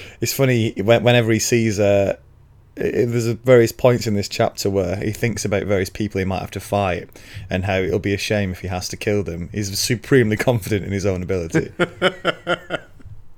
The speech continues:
Speaker 2: Yeah, it's kind of weird to come across somebody like that in Westeros, isn't there? 'Cause, 'cause usually they're kind of, all of that stuff is external and it's bluster and it's part of projecting your power.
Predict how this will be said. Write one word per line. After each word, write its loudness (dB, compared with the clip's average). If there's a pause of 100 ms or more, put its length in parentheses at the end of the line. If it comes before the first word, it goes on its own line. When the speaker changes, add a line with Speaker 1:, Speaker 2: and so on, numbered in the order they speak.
(560)
Speaker 2:
Yeah, -2
it's -4
kind -8
of -4
weird 2
to -8
come -10
across -10
somebody -10
like -12
that -12
in -16
Westeros, -16
isn't -16
there? -16
'Cause, -14 (160)
'cause -14
usually -10 (360)
they're -4
kind -8
of, -10 (280)
all 0
of -8
that -6
stuff -8
is -12
external -6
and -14
it's -20
bluster -12
and -16
it's -20
part -12
of -20
projecting -14
your -12
power. -6